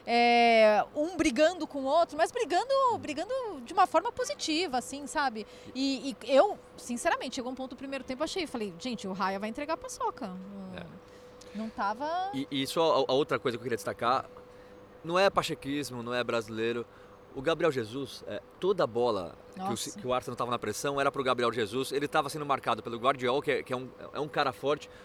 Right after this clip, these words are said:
Speaker 2: O Gabriel
Speaker 1: Que não
Speaker 2: Jesus
Speaker 1: jogou bem.
Speaker 2: conseguia segurar a bola. Não conseguiu criar nenhuma grande oportunidade, não, de fato. Mas, é, o, o, o Gabriel Jesus era o desafogo e ele jogando na posição que acho que é a primeira vez que ele joga no Arsenal, que é pelo lado direito do,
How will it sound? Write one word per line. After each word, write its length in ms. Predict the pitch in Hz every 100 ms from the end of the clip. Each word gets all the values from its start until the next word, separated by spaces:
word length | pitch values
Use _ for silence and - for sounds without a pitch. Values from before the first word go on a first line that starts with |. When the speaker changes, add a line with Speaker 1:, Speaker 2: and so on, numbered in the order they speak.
| -
Speaker 2:
O 60 | 110
Gabriel 260 | 127 143
Speaker 1:
Que 60 | 131
não 60 |
Speaker 2:
Jesus 140 | 160 175
Speaker 1:
jogou 180 | 247 190
bem. 200 | 202 160
Speaker 2:
conseguia 440 | 208 147 202 156 - - -
segurar 480 | - 175 143 139
a 40 | 156
bola. 360 | 120 156 143 - - - -
Não 220 | 220 269
conseguiu 420 | 254 - 165 196
criar 360 | - 180 175 185
nenhuma 280 | 165 196 170
grande 300 | 147 151 139
oportunidade, 640 | 143 139 135 113 101 117
não, 300 | 147 123 92 -
de 80 | 123
fato. 400 | - 123 - 92 - - -
Mas, 220 | 113 151 -
é, 180 | 156 151
o, 60 |
o, 220 | 160 139 - - -
o 40 | 151
Gabriel 340 | 160 156 185
Jesus 360 | 175 147 190 190
era 100 | 190
o 40 |
desafogo 680 | 165 190 - 175 202 151 147
e 100 | 180
ele 120 | 214
jogando 400 | 196 190 185 208
na 60 | 185
posição 460 | 190 139 180 214
que 120 | 214
acho 100 | 226
que 140 | - 190 - -
é 60 |
a 60 | 165
primeira 280 | 190 214 226
vez 140 | 214
que 60 | 240
ele 80 |
joga 280 | 190 190 180
no 100 | 135
Arsenal, 360 | 117 107 104 92 -
que 80 |
é 20 | 120
pelo 160 | 135
lado 220 | 131 143 147
direito 340 | 170 151 143
do, 220 | 120 104